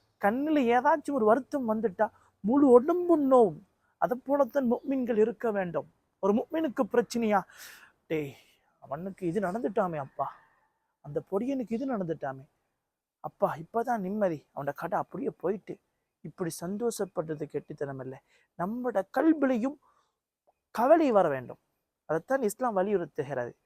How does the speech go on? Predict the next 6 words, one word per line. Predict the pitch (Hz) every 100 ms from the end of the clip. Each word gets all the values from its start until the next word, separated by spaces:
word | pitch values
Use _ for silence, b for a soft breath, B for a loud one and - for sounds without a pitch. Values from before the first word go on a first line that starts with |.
| _ _ _
நம்முடைய | 151 156 160 165
வாழ்க்கையில | 180 254 262 - 226 208 - b b
இந்த | - 180
கஷ்டத்தை | _ 226 - - - - 220 B B B
நாங்க | 180 202 233 196
அனுபவிக்கல, | 254 269 220 - 185 156